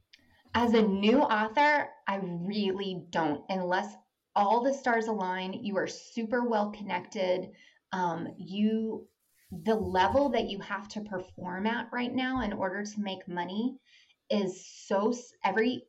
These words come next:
every single aspect of your game has to be on point. Your marketing,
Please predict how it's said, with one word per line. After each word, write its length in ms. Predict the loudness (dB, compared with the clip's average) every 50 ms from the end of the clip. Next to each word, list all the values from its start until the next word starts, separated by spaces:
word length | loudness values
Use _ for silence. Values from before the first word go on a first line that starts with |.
| 0
every 320 | 0 2 2 2 0 0 -2
single 460 | -4 -6 -4 -2 -2 0 -2 -2 -2 -4
aspect 420 | -6 -6 -6 -4 -6 -6 -6 -6 -4 -2
of 140 | 0 0 0 -2 -10 _ -18
your 360 | -12 -6 -2 0 0 0 -2 -4
game 380 | -6 -6 -4 -4 -4 -8 -10
has 360 | -10 -6 -4 -4 -4 -6 -8 -14
to 180 | -10 -10 -10 -8
be 280 | -8 -6 -6 -6 -6 -6
on 240 | -6 -4 -4 -4 -6
point. 300 | -6 -8 -8 -8 -8 -8
Your 120 | -8 -6
marketing, 680 | -6 -4 -2 -2 -4 -4 -4 -4 -4 -4 -4 -8 -10 -12